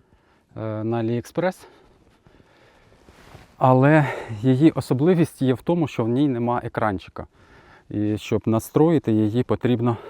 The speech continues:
е, з П К, е, вносити деякі параметри. Е, так, мені дуже подобається нею користуватися, достатньо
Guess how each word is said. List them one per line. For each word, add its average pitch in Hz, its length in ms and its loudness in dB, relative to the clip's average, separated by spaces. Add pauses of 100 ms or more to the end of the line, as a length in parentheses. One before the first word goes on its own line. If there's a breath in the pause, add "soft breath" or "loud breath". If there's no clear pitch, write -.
(880 loud breath)
е, 104 320 -6
з - 120 -16
П 123 160 -2
К, 143 300 2 (1600 loud breath)
е, 101 600 -10 (1500 loud breath)
вносити 110 520 -6 (100)
деякі 113 280 -6
параметри. 95 540 -6 (1160 soft breath)
Е, 107 440 -6 (100)
так, - 360 2 (1160 loud breath)
мені 131 180 2
дуже 131 320 4
подобається 110 580 0
нею 101 280 -4
користуватися, 120 640 -6
достатньо 107 640 -4